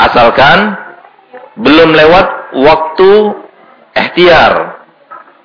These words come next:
Nah, waktu ihtiyarnya isya kan setelah sepertiga malam berlalu. Sepertiga malam itu dihitung dari mulai seperti di, eh, sekarang ini, masuk waktu maghrib jam setengah enam, keluar jam empat lewat sepuluh.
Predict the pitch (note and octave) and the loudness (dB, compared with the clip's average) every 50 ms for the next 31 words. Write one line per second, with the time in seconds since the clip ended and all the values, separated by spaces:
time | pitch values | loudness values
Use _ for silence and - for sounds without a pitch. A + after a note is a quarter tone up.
0 | _ _ - A2+ A2+ G#2 G#2 A2+ B2+ C3 D#3 C#3 C3 C#3 D3 D3 C#3 D3 D3 D3 | _ _ -2 0 0 2 2 2 2 2 2 0 2 2 0 0 2 0 0 -2
1 | C#3+ - D3 - - G3+ F3+ F3 - F3+ F3+ F3 - D#3+ - - C#3+ C#3+ D#3+ F3 | -2 -4 -6 -4 -2 -2 -2 0 -2 -2 -2 -4 -6 -6 -4 -2 -2 0 0 -2
2 | F#3+ - - - - - C#3 C#3+ C#3 B2+ C3+ B2+ C3 B2+ B2 B2 B2 C3 C#3 D#3 | -2 -6 -10 -14 -12 -10 -4 -4 -4 -4 -2 -4 -4 -2 -2 -2 -2 0 -2 -2
3 | F3+ G3 F#3 - A2+ G#2 A2 A#2 C3 C3 A#2 G#2 F2+ D#2+ - _ _ _ _ _ | -4 -6 -12 -10 -8 -6 -4 -2 -2 -2 -4 -6 -8 -12 -16 _ _ _ _ _
4 | _ _ _ _ - - G#2 G#2 A#2 A2+ A#2+ B2 A#2+ A#2 A#2+ A#2+ A#2+ A#2 B2 B2 | _ _ _ _ -6 -4 -2 -2 -2 0 0 0 0 2 2 0 0 0 -2 -4
5 | E3+ D#3+ D3 C3+ - - D#3 C#3+ C3 A#2+ B2 A#2+ A#2 A#2 B2+ C3+ C3 A2+ - G2+ | -4 -2 -2 -2 -2 -2 0 0 2 0 2 2 2 2 2 2 0 -2 -4 -4
6 | G#2+ G#2 A2 A2+ G#2 A2 G#2 A2 - - G#2 F#2+ F#2 - - G#2+ G2+ G#2 G#2 G#2+ | -6 -4 -4 -4 -4 -4 -4 -4 -6 -4 -4 -4 -4 -2 -2 -2 0 0 0 -2
7 | B2 D#3+ F#3+ G3+ - - - - _ _ _ _ _ _ - A2 A2 A2 G#2+ - | -4 -6 -6 -8 -12 -18 -20 -20 _ _ _ _ _ _ -6 -4 -2 -2 -2 0
8 | A#2+ A2+ G#2 A2+ G#2 G#2 G#2 A#2+ C3+ C3 A2+ A2 A2 A2+ A2+ A2 - - - G2+ | 0 0 0 0 0 0 0 0 0 0 0 -2 -2 -2 -6 -8 -10 -8 -4 -4
9 | G2 F#2+ G2 G#2+ A2 G#2 F2+ F2 E2 D#2+ - - - G2+ G2+ G2 G#2 A#2+ C3+ C3 | -2 -2 0 0 0 0 -2 -4 -8 -14 -14 -6 -2 0 0 2 2 2 2 0
10 | G2+ G2+ A2 A#2+ C3 C#3+ C#3+ - - - - - G2 - - A2+ A2+ - - G2 | 0 0 0 0 0 -2 -6 -10 -14 -16 -16 -16 -12 -4 -2 -2 -2 -2 -4 -4
11 | G2 G2 G2+ A2 A2 - - - G2 G#2 G#2+ F#2 D#2+ C#2 - - _ | -2 0 0 0 -2 -2 -6 -4 -2 0 0 0 -2 -6 -12 -18 _